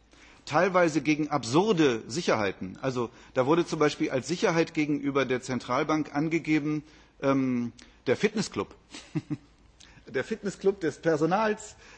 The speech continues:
der, der, der Laiki Bank und solche Geschichten. Ähm,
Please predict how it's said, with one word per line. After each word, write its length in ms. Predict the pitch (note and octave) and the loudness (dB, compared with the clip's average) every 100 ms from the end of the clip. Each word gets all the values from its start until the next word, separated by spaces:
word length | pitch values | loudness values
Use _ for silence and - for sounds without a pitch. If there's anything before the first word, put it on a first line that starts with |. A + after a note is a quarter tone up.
| - | 0
der, 360 | D#3+ D#3 C#3+ F3 | 6 6 6 2
der, 280 | D3+ D3 C#3+ | 2 2 4
der 160 | D3 | 4
Laiki 300 | C#3 F3+ G#3 | 6 4 2
Bank 340 | D3 B2+ D3+ - | 2 2 2 -4
und 120 | D#3 | -2
solche 260 | C#3 D#3 D3+ | 2 2 2
Geschichten. 640 | A#2 - A2 - D#3+ C4 - - - - _ | -4 -4 -6 -8 -10 -10 -16 -20 -20 -20 _
Ähm, 440 | C#3 C#3 C3+ C3 | 0 2 2 -4